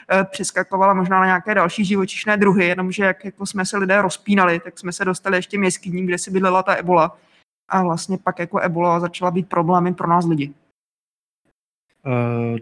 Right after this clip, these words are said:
Speaker 2: dobře, tak, eh, k té Číně se ještě vrátíme. Eh, každopádně, co teď asi všichni řešíme neustále na sociálních médiích, jsou ty, eh, preventivní opatření vlády, který ze začátku jsme nenáviděli úplně všichni. Teď, eh, už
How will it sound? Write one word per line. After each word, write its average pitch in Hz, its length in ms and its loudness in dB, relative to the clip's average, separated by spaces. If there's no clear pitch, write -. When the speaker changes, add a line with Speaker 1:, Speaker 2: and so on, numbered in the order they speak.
Speaker 2:
dobře, 131 300 -6
tak, - 240 -4
eh, 147 300 2
k - 80 -16
té 202 120 0
Číně 170 240 2
se 202 120 2
ještě 190 220 2
vrátíme. 160 800 2
Eh, 139 1000 -6
každopádně, 170 680 2
co 156 180 0
teď 170 260 0
asi 143 220 0
všichni 160 560 4
řešíme 160 460 4
neustále 156 400 4
na 156 100 4
sociálních 160 500 0
médiích, 143 360 -2
jsou 143 200 -2
ty, 156 360 0
eh, 117 280 2
preventivní 143 560 0
opatření 156 400 0
vlády, 113 500 0
který 147 580 0
ze 117 120 -4
začátku 139 560 -4
jsme 143 280 -2
nenáviděli 131 560 2
úplně 135 320 -4
všichni. 170 380 -2
Teď, 147 360 -4
eh, 135 160 2
už 131 380 -4